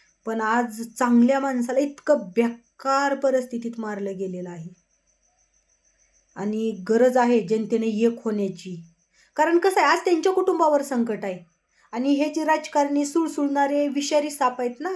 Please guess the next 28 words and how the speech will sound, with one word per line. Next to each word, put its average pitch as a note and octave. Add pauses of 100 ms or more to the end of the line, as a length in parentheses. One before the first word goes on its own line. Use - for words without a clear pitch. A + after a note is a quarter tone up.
(520)
तर F#4+
ते G4
कुणालाही G4+
डसू D4
शकतात. A#3
त्यांच्या A#3+
मनासारखं F4
नाही D#4
झालं C4
तर B3
ते B3
कुणालाही A#3
डसू G#3
शकतात. G3 (340)
आज C#4+
त्यांच्या D#4+
कुटुंबावर D4+
संकट C4+
आहे, C4+
उद्या C4+
कशावरून F#4
आपल्या D4
कुटुंब-, G#3+
कुटुंबापर्यंत G3
येणार F3
नाही E3
हे D#3+
संकट, E3+